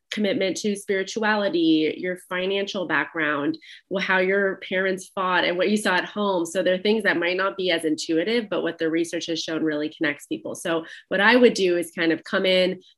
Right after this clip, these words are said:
coach clients that wanted to just you work with this individual. Um, and we were a team of therapists there that basically helped use the algorithm to interview people that could be a good fit and then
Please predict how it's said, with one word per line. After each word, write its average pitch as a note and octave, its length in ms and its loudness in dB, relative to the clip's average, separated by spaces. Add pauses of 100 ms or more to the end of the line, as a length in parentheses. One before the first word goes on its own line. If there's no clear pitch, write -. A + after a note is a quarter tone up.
coach G3 380 0
clients F3+ 500 0
that D3+ 180 0
wanted E3+ 300 2
to D#3+ 120 -8
just D#3+ 240 0
you E3+ 420 2
work E3+ 260 2
with E3+ 140 -2
this E3 240 -8
individual. G#3 840 0 (300)
Um, F3+ 260 2
and E3+ 220 2
we F3 160 0
were F3 140 4
a E3+ 60 4
team F3 220 -4
of D#3 140 -4
therapists B3 540 2
there A3 320 0
that D#3 320 0
basically E3 580 -2
helped E3+ 260 -6
use G#3+ 240 -2
the G#3 100 2
algorithm E3 580 2 (140)
to D#3 280 2 (120)
interview G3 500 -2 (500)
people E3+ 140 -6
that D3 180 -4
could F#3 160 -8
be G3 120 -2
a E3 40 -4
good F3 200 -4
fit F3+ 240 -2
and D#3+ 120 -6
then D#3 200 -2